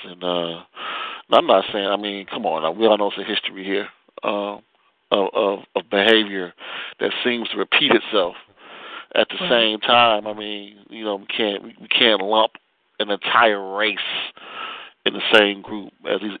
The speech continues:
Speaker 1: idiots out here murdering people for no reason. So I do agree with you on that. And it's good to see that some of these cops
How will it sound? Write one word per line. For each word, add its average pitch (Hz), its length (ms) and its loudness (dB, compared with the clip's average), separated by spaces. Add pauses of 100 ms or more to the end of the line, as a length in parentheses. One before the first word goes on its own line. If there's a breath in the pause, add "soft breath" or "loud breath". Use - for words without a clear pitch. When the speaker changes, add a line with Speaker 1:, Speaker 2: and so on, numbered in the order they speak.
Speaker 1:
idiots 101 400 -2
out 98 160 6
here 98 160 0
murdering 92 460 -6
people - 280 -10
for 98 80 -14
no 92 160 -10
reason. 92 300 -6 (680 loud breath)
So 98 80 6
I 98 80 8
do 107 140 -2
agree 101 200 -6
with 95 220 -10
you 98 100 -6
on 92 100 -8
that. 98 260 4 (120)
And 110 100 -6
it's 98 140 -4
good 117 240 6
to 107 80 -4 (100)
see 107 120 -6
that 101 120 2 (120)
some 117 120 2
of 110 60 -8
these 101 200 -8
cops 101 280 4